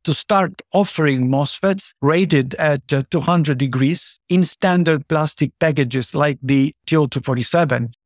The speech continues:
to fully exploit, uh, the new technology,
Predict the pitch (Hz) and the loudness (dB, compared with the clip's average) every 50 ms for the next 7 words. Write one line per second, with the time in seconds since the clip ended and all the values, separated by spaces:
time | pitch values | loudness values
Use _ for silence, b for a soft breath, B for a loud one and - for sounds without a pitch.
0 | _ - 196 196 - 247 285 269 247 208 - - - - - 180 175 165 156 156 | _ -2 -2 0 2 4 6 6 6 6 4 0 -8 -6 0 2 4 4 4 4
1 | 147 139 151 - 156 139 151 170 143 127 156 147 151 175 185 - - 139 - _ | 2 0 0 0 -2 -2 -2 -2 -2 -2 0 2 2 2 2 0 -2 -6 -4 _
2 | 147 143 147 143 139 135 135 131 120 117 131 127 120 - | 0 2 2 2 2 2 0 -2 -2 -2 -2 -2 -2 -2